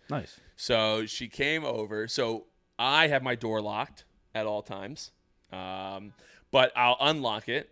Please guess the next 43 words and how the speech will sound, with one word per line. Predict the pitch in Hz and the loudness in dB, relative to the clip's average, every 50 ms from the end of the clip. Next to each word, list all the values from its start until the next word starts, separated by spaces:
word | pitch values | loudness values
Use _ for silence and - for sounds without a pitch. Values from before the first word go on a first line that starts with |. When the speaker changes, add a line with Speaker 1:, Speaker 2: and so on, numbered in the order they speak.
| _ _ - | _ _ -12
Speaker 2:
so | - - 117 | -8 -6 -4
that | 113 113 | 0 0
I | 110 110 | 0 -2
can | - 107 | -2 -6
sit | - - 127 117 | -8 -6 -6 -6
on | 110 | -6
the | 110 | -8
couch | 107 - 120 107 104 110 - - - - | -8 -6 -4 -2 -2 -2 -2 -4 -8 -12
and | 117 113 | -12 -10
relax, | 113 117 110 110 110 104 98 117 139 - - - - - - _ _ _ _ _ _ _ _ _ _ _ _ - | -8 -8 -6 -6 -4 -4 -2 -4 -4 -6 -10 -14 -14 -14 -16 _ _ _ _ _ _ _ _ _ _ _ _ -4
um, | 110 110 110 107 107 107 104 107 107 107 104 104 107 107 - | 0 0 2 2 2 2 2 2 2 0 0 -2 -6 -8 -4
and | - 120 123 | -2 0 2
not | 127 123 | 4 4
have | 127 - | 4 4
to | 165 | 2
worry | 208 196 | 2 2
about | 135 98 - | 2 0 -4
it. | - _ _ _ | -6 _ _ _
So | - - - 139 131 131 | -2 2 6 6 6 6
I, | 131 127 131 131 131 131 131 127 131 | 6 8 8 8 8 8 4 2 0
so | 123 - 135 | -2 -2 -2
she | 127 - 147 | 0 0 0
said, | - 165 147 | 2 4 6
"Hey, | 139 143 143 | 8 8 8
I'm | 139 135 131 | 8 6 4
at | 131 127 123 | 0 -2 -2
the | 120 117 | 0 2
dog | 127 123 120 | 2 2 2
park. | - 131 117 107 | 2 0 -2 -2
I'm | 117 | -4
gonna | 113 113 | -8 -8
come | - - 120 117 | -6 -4 -2 0
over." | 113 113 113 113 110 - _ _ - - - - - - - - - - - _ - | 0 0 0 -2 -4 -6 _ _ -20 -20 -20 -20 -20 -20 -20 -20 -20 -20 -20 _ -8
And | - 110 | -4 -2
I | 117 | 0
said, | - 143 135 | 2 2 2
"Okay, | 131 - 139 120 | 2 2 0 0
sounds | - - 139 127 | 0 0 -2 -2
good." | 120 120 117 107 - - | -2 -2 -2 -4 -4 -6
So | - - 139 123 | -2 0 2 2
I | 120 120 123 | 4 2 2
walk, | 120 117 117 127 131 131 135 139 - - - - - - _ _ _ - | 2 0 0 2 4 4 4 2 0 -6 -16 -16 -18 -20 _ _ _ -2
um, | 113 110 110 107 107 107 107 104 101 101 101 104 | 0 0 0 0 0 0 -2 -4 -6 -8 -14 -14